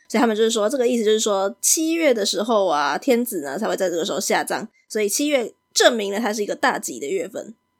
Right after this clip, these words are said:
那直接这个说法就直接被一些国文老师推翻掉了，说根本就是乱翻译。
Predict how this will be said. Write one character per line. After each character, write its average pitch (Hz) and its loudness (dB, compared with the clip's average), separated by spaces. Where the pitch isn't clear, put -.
那 247 4
直 247 2
接 240 6
这 277 2
个 240 4
说 233 4
法 214 2
就 220 2
直 214 -4
接 208 -2
被 208 2
一 - 2
些 220 0
国 185 -4
文 165 -4
老 143 -6
师 185 -6
推 170 -4
翻 156 -6
掉 175 -4
了， 147 -6
说 190 -4
根 196 -6
本 185 -6
就 165 -4
是 202 -4
乱 196 -4
翻 170 -6
译。 180 -14